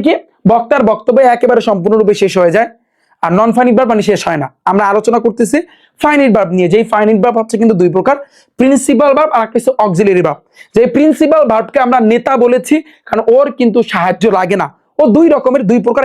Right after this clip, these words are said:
এটা বলছি, পরে আলোচনা করব। Then হইছে অক্সিলারি ভার্ব। অক্সিলারি ভার্ব মানে কি? ওই যে আমাদের সমাজে এরকম দেখবা কিছু মানুষ থাকে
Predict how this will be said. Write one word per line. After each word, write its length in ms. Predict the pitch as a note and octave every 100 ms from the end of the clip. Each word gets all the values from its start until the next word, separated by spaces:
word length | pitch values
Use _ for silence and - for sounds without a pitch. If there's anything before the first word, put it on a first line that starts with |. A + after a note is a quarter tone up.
| G#3+
এটা 100 | G3+
বলছি, 160 | G#3 A#3 F#3+
পরে 120 | G#3 F3
আলোচনা 240 | D#3+ D#3 D3
করব। 140 | C#3+ - _ - - -
Then 120 | A3 C4+
হইছে 180 | C4+ C4 -
অক্সিলারি 340 | A#3 G#3+ B3 G#3
ভার্ব। 120 | E3 G3+
অক্সিলারি 320 | G3 G#3+ B3+ C4
ভার্ব 120 | C4
মানে 140 | B3+ A#3+
কি? 120 | C4+ - _ -
ওই 100 | A#3
যে 60 | G#3+ G#3+
আমাদের 220 | G#3+ G#3 -
সমাজে 320 | A3 A#3+ A3 A3 _ -
এরকম 240 | G3 G#3+ G#3
দেখবা 180 | A3+ A3
কিছু 220 | A3+ A#3
মানুষ 260 | G#3 G3+ A3+ -
থাকে 200 | G3